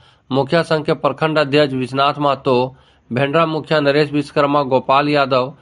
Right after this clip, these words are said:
पोटसो मुखिया उमेश महतो, पंसपति महतो, प्रखंड सचिव सोनाराम हेमरम,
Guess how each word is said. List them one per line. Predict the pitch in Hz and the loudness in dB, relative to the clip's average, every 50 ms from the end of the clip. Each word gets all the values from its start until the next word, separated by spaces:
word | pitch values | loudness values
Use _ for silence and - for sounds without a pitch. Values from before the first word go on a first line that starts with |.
| _ _ _ _ _ _ | _ _ _ _ _ _
पोटसो | 139 143 139 - - 170 | 0 0 0 0 0 0
मुखिया | 165 156 156 - - 160 151 | 0 0 -2 -2 0 0 0
उमेश | 147 139 143 151 156 151 - | 2 2 0 0 0 0 0
महतो, | 147 139 139 139 - 151 135 131 135 - - _ _ _ _ _ _ - | -2 -2 -2 -2 0 0 0 0 0 -4 -8 _ _ _ _ _ _ -2
पंसपति | 139 143 135 131 - 170 156 - - _ - _ _ - 139 123 - - 160 170 170 170 - _ _ _ _ _ _ _ | -2 -2 -2 0 -2 -2 -2 -4 -10 _ -20 _ _ -2 -2 -2 2 2 2 2 2 0 -4 _ _ _ _ _ _ _
महतो, | 139 139 143 143 139 - 156 139 135 143 135 | 0 0 0 0 0 0 2 4 4 2 0
प्रखंड | 135 - 147 135 135 - 160 151 147 | 0 -2 -4 -4 -2 -2 -4 -4 -2
सचिव | - 160 147 - 156 151 | -2 -4 -2 0 -4 -2
सोनाराम | 151 - 147 143 151 151 156 156 147 135 | 0 0 0 2 2 2 2 0 0 0
हेमरम, | 131 143 139 147 147 135 131 135 - | -2 0 0 2 2 2 2 0 -2